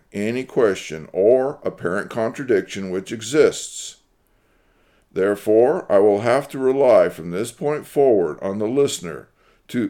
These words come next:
faithfully adopt the biblical posture of the Berean Bible student who is willing and able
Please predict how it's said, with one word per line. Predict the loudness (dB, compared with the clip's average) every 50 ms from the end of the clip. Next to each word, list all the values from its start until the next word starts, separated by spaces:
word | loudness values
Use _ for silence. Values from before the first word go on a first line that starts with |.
| -6 -10
faithfully | -18 -20 -20 -2 2 2 4 4 2 0 -4 -4 -2 0 0 0 0
adopt | -2 -2 4 6 8 10 10 8 6 2 -8 -8
the | -6 -6
biblical | -6 -2 0 0 2 2 0 -2 -2 -4 -6 -4
posture | -2 2 4 4 4 4 2 -2 -6 -6 -6
of | -4 -2 -4 -4 -4
the | -6
Berean | -8 -10 -12 -10 -8 -6 -4 -4 -2 -2 -2 -4 -2 0
Bible | 2 2 4 2 2 -2 -6
student | -10 -10 -8 -8 -8 -8 -10 -14 -18 _ _ _ _ _ _ _
who | -4 -2 -2 -2
is | -2 -6 -8
willing | -6 -2 2 2 2 2 2 -2 -4 -6 -10 -10
and | -6 -2 -2 -2 -2 -4 -4
able | -2 -2 0 0 -2 -2 -6 -8 -10 -12 -14